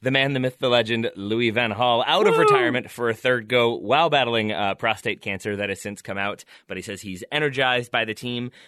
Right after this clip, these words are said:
Speaker 1: The squad feels very much energized by him. They had a draw in his first game in charge, one one away to Norway in World Cup qualification.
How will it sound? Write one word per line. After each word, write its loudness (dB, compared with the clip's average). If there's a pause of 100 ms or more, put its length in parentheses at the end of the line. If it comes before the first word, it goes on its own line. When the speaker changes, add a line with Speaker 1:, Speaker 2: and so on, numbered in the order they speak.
(240)
Speaker 1:
The -12
squad 0
feels -2
very 2
much -4
energized -2
by -2
him. -2
They 0
had 0
a -2
draw 0
in -4
his -6
first -4
game -6
in -8
charge, -4
one -6
one -6
away -6
to -14
Norway -8
in -10
World -12
Cup -14
qualification. -6